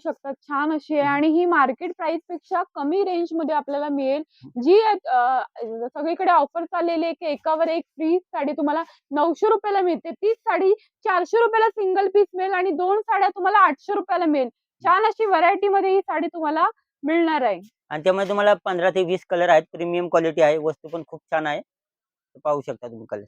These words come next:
Speaker 2: तर पाहू शकता ज्या साडीचं मार्केट मध्ये खूप डिमांड आहे,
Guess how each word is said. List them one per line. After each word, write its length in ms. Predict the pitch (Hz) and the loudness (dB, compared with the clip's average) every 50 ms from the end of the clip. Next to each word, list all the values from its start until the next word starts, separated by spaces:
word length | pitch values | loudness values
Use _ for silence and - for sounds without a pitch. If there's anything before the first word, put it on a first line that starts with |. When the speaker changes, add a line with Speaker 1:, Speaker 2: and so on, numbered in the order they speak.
| _ _ _ _ _ - - | _ _ _ _ _ -10 -10
Speaker 2:
तर 80 | 180 170 - | -8 -2 0
पाहू 160 | 196 214 220 | 0 0 0
शकता 280 | 208 220 208 - 202 | 0 -2 0 0 0
ज्या 160 | 180 151 185 190 | 2 4 2 4
साडीचं 560 | - 185 180 170 180 185 185 180 175 196 190 | 4 4 4 4 2 -2 -2 -4 -4 -2 0
मार्केट 320 | 180 180 175 165 - 180 | 2 2 2 2 -2 -4
मध्ये 200 | 165 175 170 180 - | -6 -6 -6 -8 0
खूप 200 | - 208 208 170 | 0 0 0 2
डिमांड 320 | 160 196 196 202 202 190 | 0 2 4 4 6 6
आहे, 160 | 180 165 147 | 6 6 6